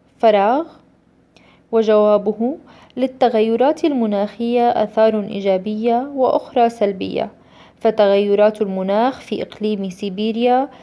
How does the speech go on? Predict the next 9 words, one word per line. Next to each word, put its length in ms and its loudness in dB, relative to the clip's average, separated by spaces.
يتوقع 1000 4
أن 160 -2
تحسن 800 -4
من 160 -4
إنتاج 460 0
الطعام 760 -2
وأنشطة 680 -4
الاقتصاد 640 -2
المحلي، 720 -4